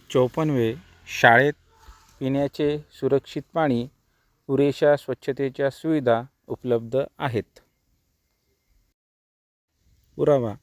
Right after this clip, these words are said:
पाण्याचे टाके व आर ओसह शिक्षकांचा फोटो. मानक पंचावन्नवे, शाळेमध्ये पुरेसे सुरक्षित, आरामदायक, वयोमानानुसार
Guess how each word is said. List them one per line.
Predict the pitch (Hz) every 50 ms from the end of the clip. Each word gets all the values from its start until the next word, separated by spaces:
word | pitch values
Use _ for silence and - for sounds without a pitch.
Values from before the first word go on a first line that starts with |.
| _ _ _ _ _ _ _ _ _ -
पाण्याचे | 131 127 131 131 127 - 147
टाके | - - 151 143 - - 127 117 110 - _ _ _ _ _ _ - 123
व | 135 135 113 107 - _ _ _ -
आर | 120 120 123 131
ओसह | 135 123 - - 147 139 139 117 101 - -
शिक्षकांचा | - - 120 - - 127 - 120 113 117 - 131 131
फोटो. | - - 120 107 - 98 - _ _ _ _ _ _ - - _ _ _ _ _ _ _ _ _ _ _ _ _ _ _ - _ _ _ _ _ _ _ _ _ _ _ _ _ _ _ _ _ _ _ _ _ _ _ - -
मानक | 127 123 120 120 131 139 147 143 _ - - _ -
पंचावन्नवे, | - 123 127 123 - 143 143 143 151 151 147 139 123 110 110 135 - _ _ _ _ _ _ _ _ _ _ - - -
शाळेमध्ये | 127 113 117 127 135 143 139 127 123 123 135 139 147 147 _ -
पुरेसे | 135 123 135 131 123 - - 143 143 143
सुरक्षित, | 156 - _ _ - - 127 127 139 - - - 139 120 - _ _ _ _ - - -
आरामदायक, | 120 123 123 131 135 143 147 143 143 135 123 120 - _ _ _ _ _ -
वयोमानानुसार | 117 113 117 123 131 139 139 135 131 135 135 139 147 135 - 139 110 104 104